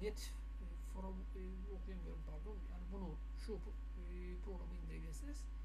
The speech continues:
Bunu indirdiğiniz, kurduğunuzda çalışıyor arkadaşlar. Eğer indirdiğiniz çalışmıyor, açılmıyorsa şu, e,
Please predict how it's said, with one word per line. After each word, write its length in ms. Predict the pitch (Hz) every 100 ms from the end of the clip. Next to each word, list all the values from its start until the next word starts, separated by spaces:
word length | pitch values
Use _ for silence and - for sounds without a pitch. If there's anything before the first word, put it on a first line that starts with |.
| - - - - -
Bunu 120 | 233
indirdiğiniz, 420 | 202 190 190 185 - -
kurduğunuzda 520 | 202 196 202 - 254 -
çalışıyor 500 | - 190 180 - 147
arkadaşlar. 460 | - - 139 - 277 - -
Eğer 180 | 180 185 180 - - - - - -
indirdiğiniz 640 | 196 190 180 190 170 -
çalışmıyor, 440 | 185 190 - 180 165
açılmıyorsa 500 | - 247 262 233 262 - - - -
şu, 60 | 226
e, 320 | 190 -